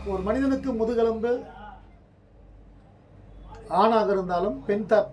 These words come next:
குடும்ப தலைவியாக இருந்தாலும், குடும்ப தலைவனாக இருந்தாலும், அவர்களுக்கு பொருளாதாரம், வருமானத்தை கொடுக்கக்கூடிய தொழில், வேலை வாய்ப்புகள் எல்லாமே, இந்த வேலை வாய்ப்பு வருமானம் மிதமிஞ்சி கரெக்டா இருந்ததுன்னா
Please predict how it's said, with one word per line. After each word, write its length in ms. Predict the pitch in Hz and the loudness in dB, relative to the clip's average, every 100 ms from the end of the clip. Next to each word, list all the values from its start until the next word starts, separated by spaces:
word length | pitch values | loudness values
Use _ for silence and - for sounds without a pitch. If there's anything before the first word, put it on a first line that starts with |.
| - | -6
குடும்ப 260 | 220 240 233 | -2 0 2
தலைவியாக 500 | 214 202 208 208 185 | 4 4 6 6 4
இருந்தாலும், 320 | 175 190 214 | -2 -6 -4
குடும்ப 240 | 202 208 | -4 -4
தலைவனாக 380 | 208 196 190 190 | -2 -2 0 -4
இருந்தாலும், 400 | 170 165 185 220 | -6 -6 -4 -2
அவர்களுக்கு 400 | 202 180 175 165 | 0 -2 -4 -10
பொருளாதாரம், 800 | 143 214 269 277 247 233 208 - - | -4 -2 2 4 6 4 4 0 -8
வருமானத்தை 600 | 151 202 269 269 - 247 196 - - - - | -6 -4 -2 -2 -2 -6 -8 -16 -20 -6 0
கொடுக்கக்கூடிய 680 | 233 226 208 208 196 185 - | 2 2 2 2 2 0 2
தொழில், 420 | 214 254 254 190 | 2 4 2 0
வேலை 420 | 185 226 240 202 | 2 4 4 2
வாய்ப்புகள் 640 | 180 202 220 226 196 180 | 2 2 2 2 -2 -2
எல்லாமே, 480 | 175 208 226 247 220 - - | 0 0 0 -2 -8 -12 -20
இந்த 160 | - 185 196 | -14 -2 4
வேலை 160 | 247 269 | 4 6
வாய்ப்பு 360 | 247 226 233 | 4 2 2
வருமானம் 600 | 208 202 240 247 240 202 - - - - 180 | 2 4 4 0 0 -6 -10 -20 -20 -20 -4
மிதமிஞ்சி 500 | 196 226 233 247 269 | 0 2 2 -2 -4
கரெக்டா 360 | 269 202 196 233 | -2 -4 0 0
இருந்ததுன்னா 460 | 208 196 190 208 | 2 -2 -4 -4